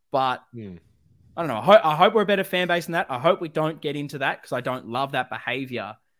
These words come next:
Speaker 1: But I feel like that's just part and parcel with the world we live in where that kind of thing will happen. And that to just lose your marbles and say,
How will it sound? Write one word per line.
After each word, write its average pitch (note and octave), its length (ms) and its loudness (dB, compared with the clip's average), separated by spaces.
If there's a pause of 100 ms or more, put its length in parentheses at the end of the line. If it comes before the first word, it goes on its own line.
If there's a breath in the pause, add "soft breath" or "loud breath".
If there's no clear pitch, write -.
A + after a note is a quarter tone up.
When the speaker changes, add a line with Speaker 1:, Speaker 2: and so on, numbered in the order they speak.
(320)
Speaker 1:
But B2+ 300 -4 (1700)
I C#3 120 -6
feel F3+ 180 2
like F3+ 120 0
that's E3 180 2
just - 200 -6
part C#3+ 240 0
and B2+ 100 -6
parcel B2+ 380 -4
with B2 280 -4
the B2 80 0
world A#2 340 -2
we A#2+ 160 -4
live A#2+ 260 -4
in A2 140 -4
where A2+ 160 -2
that A2+ 260 -2
kind A#2+ 220 -6
of A2+ 100 -8
thing A#2 220 -4
will A2+ 220 -4
happen. - 360 -10 (640)
And A2+ 220 -2
that A2+ 280 -4
to C3 100 -8
just B2 340 -6
lose C#3 420 -2
your B2+ 80 -4
marbles A2+ 460 -4
and A2 100 -10
say, A2 300 -2